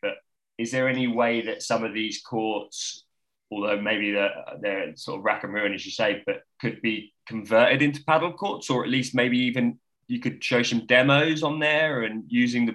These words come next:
the balls and walls, you know, it ties nicely into the name of the podcast. But,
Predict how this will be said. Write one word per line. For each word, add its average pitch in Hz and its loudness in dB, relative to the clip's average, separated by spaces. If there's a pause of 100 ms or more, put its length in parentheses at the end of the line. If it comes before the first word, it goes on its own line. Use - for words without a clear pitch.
(100)
the 110 -2
balls 127 2
and 113 -2
walls, 143 2
you 120 0
know, 107 4
it 135 0
ties 117 4
nicely 117 0
into 110 -4
the 113 0
name 113 2
of 104 -4
the 104 -6
podcast. 113 2
But, - 2